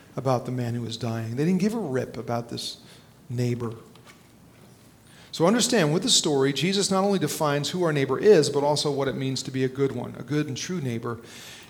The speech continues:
And he does it very subtly, you know, he, he does it by taking the focus of, uh, uh, off the object of neighborliness, the victim, and places the focus on the subject, the Samaritan, who made himself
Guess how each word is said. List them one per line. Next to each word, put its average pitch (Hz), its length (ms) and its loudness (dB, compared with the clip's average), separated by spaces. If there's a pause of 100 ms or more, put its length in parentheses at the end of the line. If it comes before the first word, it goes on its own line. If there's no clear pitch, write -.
And 165 100 6
he 170 60 8
does 214 240 6
it 196 80 6
very 202 240 2
subtly, 185 580 4
you 147 160 -2
know, 143 300 0
he, 143 140 -2
he 147 300 -10
does 185 200 4
it 196 60 0
by 151 120 4
taking 208 360 2
the 170 60 2
focus 165 440 -2 (200)
of, 135 200 -6 (180)
uh, 147 60 -4
uh, 139 40 -2 (400)
off 156 280 0
the 147 160 -2
object 170 520 2
of 120 140 -2
neighborliness, 120 1080 -2
the 135 60 -2
victim, 156 580 -4 (840)
and 170 160 2
places 220 360 6
the 170 100 4
focus 165 380 0
on 175 120 0
the 180 80 0
subject, 165 580 4
the 139 80 -6
Samaritan, 175 720 2
who 165 140 -4
made 220 300 6
himself 127 640 -4